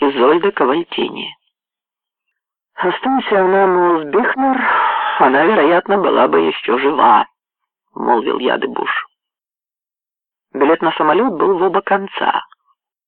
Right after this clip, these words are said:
Комиссар протянул его Швенднеру.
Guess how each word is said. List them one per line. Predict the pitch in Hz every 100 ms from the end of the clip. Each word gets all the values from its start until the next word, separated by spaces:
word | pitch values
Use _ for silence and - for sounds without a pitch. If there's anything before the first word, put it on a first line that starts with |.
| _ _ _ _ -
Комиссар | 147 143 156 151 -
протянул | 143 135 147 147 151
его | 139 131 135 123 -
Швенднеру. | - - 151 120 - 104 98 -